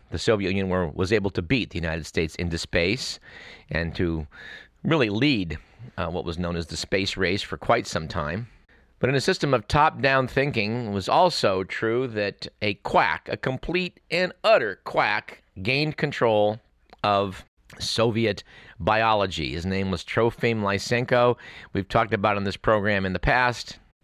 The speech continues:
Suffice it to say today that he set back Soviet agriculture probably a generation single-handedly, <laughs> which, if you think about it, actually is quite an accomplishment. Anyway, perhaps we'll talk about it more in the future, but, uh, you know,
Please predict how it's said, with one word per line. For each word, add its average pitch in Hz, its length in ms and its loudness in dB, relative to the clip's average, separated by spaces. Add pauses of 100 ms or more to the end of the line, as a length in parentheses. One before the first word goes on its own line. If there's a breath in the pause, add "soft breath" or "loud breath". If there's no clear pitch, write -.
(120)
Suffice 123 400 2
it 123 120 0
to - 40 -2
say 110 240 2
today 120 380 4
that 104 120 2
he 101 120 0
set - 340 0
back 107 240 0
Soviet 107 400 4
agriculture 101 560 0
probably 101 640 0
a 98 100 0
generation 95 840 0 (140)
single-handedly, 85 840 -2 (240)
<laughs> - 260 -20
which, 135 220 -2
if 117 120 -2
you 214 60 -4
think 165 180 0
about 123 220 4
it, - 100 -4 (280 loud breath)
actually 190 360 0
is 208 100 2
quite 156 320 4
an 127 80 2
accomplishment. 113 640 2 (600)
Anyway, 135 360 4
perhaps 127 300 2
we'll 127 80 0
talk 127 200 4
about 113 220 4
it - 60 -2
more 107 160 4
in 107 60 2
the 101 60 2
future, 101 380 -2
but, 95 380 2
uh, 92 140 4
you 90 180 -2
know, 101 300 2